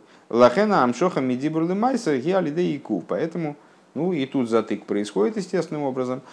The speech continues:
<coughs> Переход есть икув, задержка, э, при переходе от, м, речи к действию. Цорг ли, если я из Владуна от пам, так вот,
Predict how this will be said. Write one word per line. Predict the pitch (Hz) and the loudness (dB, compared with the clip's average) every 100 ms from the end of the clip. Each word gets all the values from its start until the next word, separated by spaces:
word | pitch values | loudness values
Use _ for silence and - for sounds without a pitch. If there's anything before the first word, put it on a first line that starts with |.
| - - - - - - - | -20 -20 -20 -20 -20 -20 2
<coughs> | - 185 - 233 170 | 8 8 10 6 6
Переход | 147 135 135 113 - _ _ - | 0 2 0 -2 -4 _ _ -6
есть | 120 113 - | -2 -2 -2
икув, | 123 - 233 240 - - _ - | -6 0 0 0 -2 -20 _ -14
задержка, | 113 123 139 220 214 220 214 - _ _ _ _ _ - - - - | 0 0 2 -2 -2 -2 -4 -10 _ _ _ _ _ -20 -20 -20 -14
э, | - 113 113 117 117 117 113 - - _ _ _ _ _ - - _ _ _ _ _ - - - - - _ _ _ - | -2 2 6 6 6 4 0 -8 -20 _ _ _ _ _ -20 -20 _ _ _ _ _ -20 -20 -20 -20 -20 _ _ _ 4
при | 156 185 | 6 6
переходе | 151 135 117 190 196 180 | 6 4 6 6 6 6
от, | - 143 165 143 | 4 2 2 0
м, | 120 113 | 2 4
речи | 139 160 135 | 4 0 -4
к | 117 | -6
действию. | 92 80 - 139 - - _ _ - _ _ _ _ - - - | -6 -6 -12 -20 -20 -20 _ _ -20 _ _ _ _ -20 -20 -6
Цорг | - 208 269 | 8 8 8
ли, | 226 | 6
если | 143 147 | 4 6
я | 180 | 6
из | 190 | 6
Владуна | 165 131 151 180 165 131 | 6 6 6 -2 0 2
от | 170 - | 2 4
пам, | 202 226 | 4 4
так | 139 127 | 0 2
вот, | 120 | 0